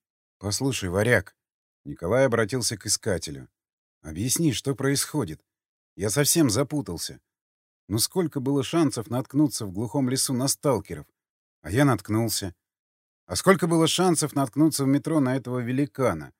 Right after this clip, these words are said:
Но я снова наткнулся. И это всё случайности?" "Просто у тебя есть дурная привычка бросать пост и шляться где попало", — ответил Яхонтов. "Уже не первый раз за тобой такое".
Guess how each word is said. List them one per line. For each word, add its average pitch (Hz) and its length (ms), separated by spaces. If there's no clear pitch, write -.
Но 90 100
я 98 100
снова 131 300
наткнулся. 120 720
И 85 100
это 117 220
всё 139 320
случайности?" 123 920
"Просто 127 360
у 123 80
тебя 127 300
есть 104 120
дурная 120 380
привычка 131 520
бросать 104 480
пост 147 360
и 104 60
шляться 127 480
где 80 240
попало", — 92 760
ответил 95 420
Яхонтов. 80 520
"Уже 101 220
не 151 120
первый 143 320
раз 151 200
за 98 120
тобой 90 280
такое". 80 520